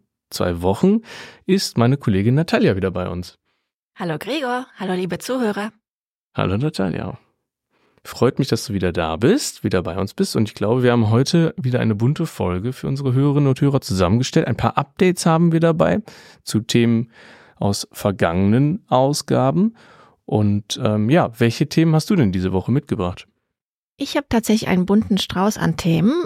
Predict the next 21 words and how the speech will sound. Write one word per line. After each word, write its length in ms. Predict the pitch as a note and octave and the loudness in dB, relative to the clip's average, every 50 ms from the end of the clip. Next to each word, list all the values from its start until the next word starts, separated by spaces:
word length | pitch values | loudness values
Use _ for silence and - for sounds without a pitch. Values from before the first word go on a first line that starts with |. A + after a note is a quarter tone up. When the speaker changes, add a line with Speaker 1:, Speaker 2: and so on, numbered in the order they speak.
| - _ | -6 _
Speaker 2:
Ich 260 | _ - F#3+ - - - | _ -4 -4 -4 -2 0
würde 220 | F#3+ G3+ G3+ G3+ | 0 2 2 0
gerne 320 | F3+ - F#3 F3+ F#3+ F#3 | 0 0 2 2 2 2
nachher 320 | F3 E3+ E3+ F3+ - - F#3+ | 2 2 2 0 0 0 0
mit 240 | F3 F3 F3 - - | 0 0 -2 0 -2
der 100 | E3 E3+ | -2 -2
Pflicht 720 | - - - - G3+ A3+ A3 - - - - - - - - _ _ _ | -2 -6 -4 0 0 0 0 -2 -8 -12 -14 -12 -14 -16 -16 _ _ _
oder 160 | - F#3 F#3+ F#3 | 0 2 2 4
mit 220 | F3+ F3+ - - | 2 0 0 0
den, 240 | E3+ F3 F3 E3+ E3+ | 0 2 2 2 2
ähm, 340 | E3+ F#3 F3+ F3 E3+ E3+ G3+ G#3 | 2 2 2 2 0 -2 0 0
ja, 100 | G3+ F#3+ | 0 0
etwas 340 | F3 F3+ - G3+ F#3 - - | 0 0 -2 -2 -2 0 0
Neuem 440 | F#3+ G3 G#3 A#3+ B3 A#3+ A#3 A3+ | 0 2 4 4 4 2 2 0
z-, 160 | - - - - | -2 -10 -6 -6
bezüglich 400 | G3 - - G3 - G3+ F3+ - | -6 -2 -2 -2 -2 -2 -2 -2
der 100 | F3 F3 | -4 -4
Pflicht 400 | - - F#3 F#3 G3 - - - | -2 0 0 0 0 -2 -6 -4
zur 140 | - F3 | -4 -2
D-S-B-Bestellung 1000 | E3 E3+ D#3+ D#3+ D#3+ - - - B3+ B3+ G#3 - - - - D#3+ D3+ D#3 D#3+ D#3 - - | 0 0 -2 -2 -2 -4 -2 0 0 2 2 0 -2 -2 -4 -4 -2 -2 -2 -2 -4 -4
anfangen. 600 | - E3+ E3 E3 - - D#3+ D#3 D#3 D#3+ G3 | -2 -2 -2 -2 -2 -2 0 0 2 2 2